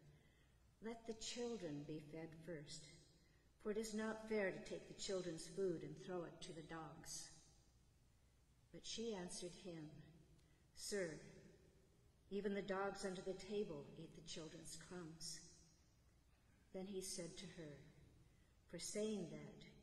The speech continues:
you may go. The demon has left your daughter." So she went home, found the child lying on the bed, and the demon gone. Then he returned from the region of Tyre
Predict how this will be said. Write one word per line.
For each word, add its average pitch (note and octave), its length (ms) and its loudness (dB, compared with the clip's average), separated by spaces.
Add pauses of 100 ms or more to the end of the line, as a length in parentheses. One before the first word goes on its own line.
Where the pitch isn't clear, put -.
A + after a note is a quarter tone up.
(160)
you E3+ 100 -2
may F3 140 -2
go. E3 400 -4 (1160)
The G3 120 2
demon E3+ 640 2
has - 180 -2
left E3+ 300 -2
your F3 100 0
daughter." D#3 380 -4 (1400)
So - 160 -2
she A3+ 180 0
went B3 240 2
home, D#3+ 480 -4 (1000)
found G#3+ 240 2
the G#3+ 160 -2
child G#3 440 2
lying F#3 320 0
on E3 120 -2
the E3 160 -4
bed, D3+ 320 -4 (760)
and G3 160 -6
the F3+ 60 0
demon G3 500 0
gone. E3 440 -2 (1900)
Then F#3 140 2
he G3+ 140 4
returned G3 500 4
from F#3 140 0
the F3+ 80 4
region E3+ 340 2
of F3 140 -2
Tyre D#3+ 500 -4